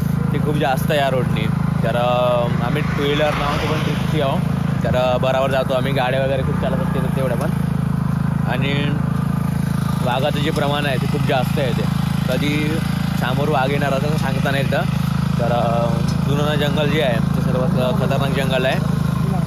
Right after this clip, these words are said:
म्हणजे या रोडनी सर्वात जास्त वाघ निघतात आणि रोडवर पण येतात, रोडवर पण येतात आणि निघतो आता आम्ही इथून. तर मित्रांनो, तर, अ, आपण आलो आता गिलबिली गाव आहे, तर, अ, त्या गावा-,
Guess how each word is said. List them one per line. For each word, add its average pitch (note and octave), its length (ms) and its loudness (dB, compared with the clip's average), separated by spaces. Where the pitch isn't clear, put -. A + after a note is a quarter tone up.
म्हणजे C#3 380 0
या C3+ 320 2
रोडनी C3+ 460 0
सर्वात C#3 260 0
जास्त - 240 0
वाघ C3+ 240 0
निघतात C3+ 440 0
आणि D3+ 200 0
रोडवर F3+ 320 2
पण E3 280 0
येतात, C#3 280 0
रोडवर C#3 240 2
पण D3 220 0
येतात C3 360 0
आणि - 200 0
निघतो C#3 260 0
आता C#3+ 160 2
आम्ही C#3 160 0
इथून. D3+ 220 2
तर - 40 -4
मित्रांनो, C3+ 560 -2
तर, C3+ 200 0
अ, B2 400 2
आपण B2+ 300 -4
आलो B2 260 -2
आता B2 420 -2
गिलबिली C3 480 -2
गाव B2+ 300 0
आहे, B2+ 240 0
तर, A2 120 -2
अ, A2 540 0
त्या B2 180 0
गावा-, B2 440 0